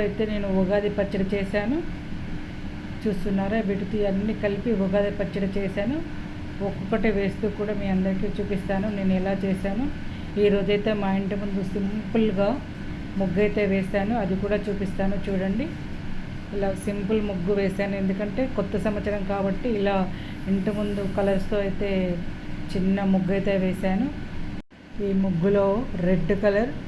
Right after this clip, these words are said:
బ్లూ కలర్, ఎల్లో కలర్, పింక్ కలర్లు అయితే యూజ్ చేసి ఇలా సింపుల్ డిజైన్ అయితే వేశాను. సింపుల్గానే వేశాను, ఎందుకంటే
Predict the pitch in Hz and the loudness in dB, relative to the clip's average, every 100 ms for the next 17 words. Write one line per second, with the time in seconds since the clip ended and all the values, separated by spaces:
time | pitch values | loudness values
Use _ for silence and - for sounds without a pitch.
0 | - - - - - 165 175 196 196 202 | -8 -8 -6 -6 -4 0 4 6 4 4
1 | 196 269 294 - - 196 196 196 196 202 | 4 2 -2 -6 0 4 4 4 4 2
2 | 254 - 226 196 196 202 202 196 190 196 | 0 -2 -2 0 0 2 2 4 2 2
3 | 202 208 196 196 190 202 202 190 269 254 | 2 0 2 2 0 2 2 2 0 2
4 | 233 233 - - - - - 196 190 180 | 2 -2 -6 -8 -6 -6 -2 2 4 4
5 | 170 175 196 196 208 190 185 175 190 190 | 2 0 0 2 2 4 4 4 4 4
6 | 196 185 190 196 196 226 294 - - - | 2 2 2 2 0 0 -2 -4 -8 -8
7 | - - - - - - - - - - | -8 -8 -8 -8 -8 -8 -8 -8 -8 -6
8 | - - - - 214 202 185 220 214 220 | -4 -4 -4 -2 -2 0 2 2 4 4
9 | 220 208 196 202 196 208 202 190 196 196 | 2 2 0 0 0 0 0 0 0 0
10 | 190 | 0